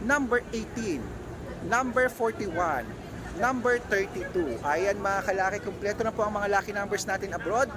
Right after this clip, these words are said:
Lipat na po tayo dito sa mga lucky numbers Pilipinas, kung saan naglalakihan po ang mga prizes ng mga six forty-two, six forty-five, six forty-nine,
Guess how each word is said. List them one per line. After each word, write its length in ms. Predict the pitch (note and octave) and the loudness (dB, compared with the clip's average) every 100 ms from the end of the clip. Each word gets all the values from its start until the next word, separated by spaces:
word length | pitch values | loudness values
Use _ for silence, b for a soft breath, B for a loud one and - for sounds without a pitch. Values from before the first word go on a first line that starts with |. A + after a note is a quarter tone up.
| B B B | B B B
Lipat 300 | - C4+ C#4 | -2 0 0
na 80 | C4+ | 0
po 140 | B3 A#3+ | -2 0
tayo 160 | A#3 | 0
dito 220 | A3 A3+ A#3 | 0 -2 -2
sa 80 | |
mga 180 | A#3 G#3 | 0 2
lucky 260 | G#3 G#3+ G#3+ | 4 2 2
numbers 360 | G#3+ G#3 G3+ - | -4 0 -2 -2
Pilipinas, 760 | A3+ G#3 A3 B3+ D4 E3+ - - B B | -4 -4 -4 0 2 2 -2 -6 B B
kung 100 | G3 | 2
saan 300 | - F#3 G#3+ | 2 0 -2
naglalakihan 560 | G3 F#3+ F#3 F#3 G3 | 0 2 2 2 0
po 160 | F#3 F3 | 0 -2
ang 100 | F3+ | -2
mga 80 | F3 | -2
prizes 340 | F#3 F#3 G3+ G3 | 0 0 0 -2
ng 220 | G3 F3+ | 0 0
mga 80 | E3 | -2
six 240 | B3 - | -2 -2
forty-two, 560 | - G3 F#3 F3+ A#3+ D4 - B | 0 0 -2 -6 -4 -4 -6 B
six 240 | B B3 - | B -2 -2
forty-five, 600 | G#3 F#3+ G3 E3 A#3 C#4 - - | -2 -4 -2 0 0 0 -6 -8
six 240 | A#3+ - | -6 -4
forty-nine, 560 | A3 A3 F#3+ F#3 G3 | -2 -2 -2 0 0